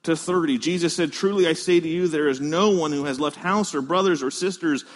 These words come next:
or mother or father or children or lands for my sake and for the gospel who will not receive a hundredfold now in this time, houses and brothers and sisters and mothers and children and lands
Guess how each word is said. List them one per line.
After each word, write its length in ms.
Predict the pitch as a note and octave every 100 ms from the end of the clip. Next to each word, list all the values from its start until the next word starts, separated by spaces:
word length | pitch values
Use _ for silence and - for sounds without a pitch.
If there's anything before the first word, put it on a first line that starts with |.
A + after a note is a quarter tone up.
| -
or 180 | A#2+ C#3+
mother 360 | C#3+ F#3 G3 D#3+
or 120 | C#3
father 440 | - C3 F3+ F3
or 80 | C3+
children 520 | - - F#3+ F3+ D3+
or 180 | B2+ C#3
lands 540 | B2+ F3 F#3+ E3 C#3 - - _
for 180 | - D3+
my 220 | D#3+ G3
sake 320 | G3+ F3 D#3
and 120 | D#3
for 120 | - D#3+
the 100 | D3+
gospel 720 | D3 D#3+ D#3+ - C3 B2 - _ _ _
who 100 | F3
will 140 | E3+
not 260 | D#3+ F#3 D3+
receive 360 | E3 - F3
a 40 | D3+
hundredfold 640 | - F3+ F3+ D#3 E3 D#3+
now 400 | C#3 D#3 E3+ F3
in 140 | B2+ C#3+
this 200 | F3 -
time, 460 | - A#2 A2+ A2 - - _
houses 540 | D#3+ D#3+ E3 E3 D3+
and 200 | A2 G#2
brothers 460 | C3 E3 D#3 D#3+ B2+
and 140 | G#2
sisters 480 | - E3 - E3 B2
and 160 | G#2
mothers 400 | B2 E3+ D#3+ D#3+
and 100 | A2
children 400 | G2+ F3 F3+ D#3+
and 160 | B2+ A2+
lands 460 | C#3 D#3 D3 D3